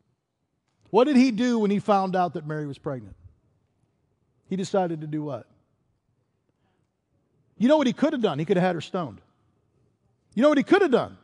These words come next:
He could have smeared her name everywhere. But he was a man, a humble man, a broken man, a good man. He decided to divorce her quietly to save her reputation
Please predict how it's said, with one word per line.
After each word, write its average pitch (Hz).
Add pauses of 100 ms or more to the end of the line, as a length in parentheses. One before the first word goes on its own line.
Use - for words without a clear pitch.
(360)
He 247
could 294
have 240
smeared 302
her 277
name 285
everywhere. 247 (260)
But 220
he 277
was 269
a 247
man, 294 (1000)
a 165
humble 311
man, 196
a 196
broken 220
man, 170 (160)
a 151
good 262
man. 156 (720)
He 208
decided 185
to 175
divorce 147
her 139
quietly - (880)
to 139
save 180
her 170
reputation 139